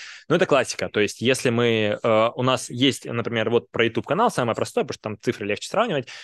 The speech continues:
Условно, если у нас будет там десятиминутный ролик про то, условно, «Пять способов, как войти в ай ти», условно, типа, за десять минут сейчас вам расскажу,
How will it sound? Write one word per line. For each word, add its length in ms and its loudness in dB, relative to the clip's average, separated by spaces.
Условно, 360 2
если 260 2
у 60 0
нас 120 0
будет 280 0
там 160 -2
десятиминутный 720 -2
ролик 280 4
про 140 -2
то, 280 4
условно, 440 0
«Пять 240 2
способов, 580 2
как 240 0
войти 300 4
в 60 2
ай 100 4
ти», 280 6
условно, 360 2
типа, 160 -10
за 120 2
десять 240 -2
минут 200 0
сейчас 200 -2
вам 100 -2
расскажу, 460 0